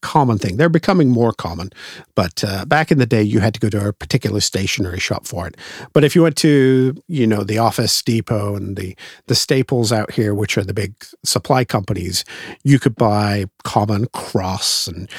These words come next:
Schaefer types of, uh, consumer grade fountain pens, uh, none of which ever writes properly. And, you know, certainly I never knew how to tune a nib.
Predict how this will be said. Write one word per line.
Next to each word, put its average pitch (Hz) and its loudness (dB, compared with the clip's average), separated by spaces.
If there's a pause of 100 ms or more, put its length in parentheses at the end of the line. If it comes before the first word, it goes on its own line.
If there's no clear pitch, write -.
(160)
Schaefer 101 0
types - -4
of, 92 -4 (500)
uh, - -2 (280)
consumer 139 4
grade 95 -2 (120)
fountain 98 -2
pens, 92 -6 (580)
uh, 104 0
none 165 6
of 147 2
which 147 4
ever 123 2
writes 110 2
properly. 101 -2
And, 104 -4
you 127 6
know, 98 0
certainly 117 2
I 110 0
never 107 0
knew 104 0
how 101 0
to 98 -4
tune 107 0
a 98 -2
nib. 104 0